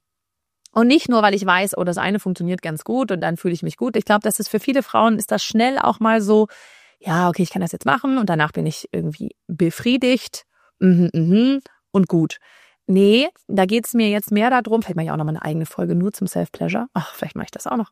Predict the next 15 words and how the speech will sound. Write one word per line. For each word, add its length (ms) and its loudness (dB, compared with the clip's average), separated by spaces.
Hm, 140 -4
okay, 360 0
mach 100 0
ich 60 2
auch 40 2
noch. 120 2
Ähm, 480 2
es 140 -8
geht 180 2
noch 140 -2
viel 220 -2
mehr 140 0
darum 280 -2
zu 120 -8
sagen, 420 -2